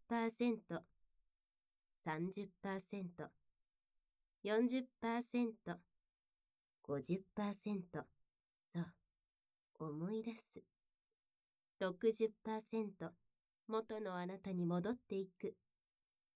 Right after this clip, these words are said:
七十パーセント、体も自由に動かす準備ができる。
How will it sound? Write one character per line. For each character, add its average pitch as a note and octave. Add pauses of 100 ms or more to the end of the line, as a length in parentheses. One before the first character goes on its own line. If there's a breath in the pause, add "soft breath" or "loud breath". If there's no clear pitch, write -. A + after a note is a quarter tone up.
(240)
七 G3
十 C4 (160)
パ B3+
ー B3
セ C4
ン A#3+ (100)
ト、 - (680)
体 F3+
も F3 (560)
自 F3+
由 A#3+
に F#3
動 G#3
か G#3+
す F3+
準 B3
備 A3
が F3+
で E3+
き G#3
る。 F3+